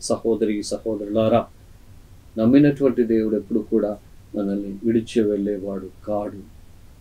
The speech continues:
నమ్మినటువంటి మాటకు తాను కట్టుబడి, చెప్పినటువంటి విధంగా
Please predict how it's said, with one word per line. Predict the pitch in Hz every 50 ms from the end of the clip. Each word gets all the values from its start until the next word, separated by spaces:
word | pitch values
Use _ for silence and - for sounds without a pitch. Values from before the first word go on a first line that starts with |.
| - - - - - - 110
నమ్మినటువంటి | 107 107 110 107 110 - - 107 110 104 98 107
మాటకు | 107 113 123 135 151 147 151 156 147 151 151 139 -
తాను | 127 120 117 110
కట్టుబడి, | 113 131 127 - - 156 147 160 160 165 165 160 - - - - - - - - 156
చెప్పినటువంటి | 147 151 - 180 180 170 170 160 160 156 160 151 143 143
విధంగా | 139 139 135 135 135 135 135 131 123 117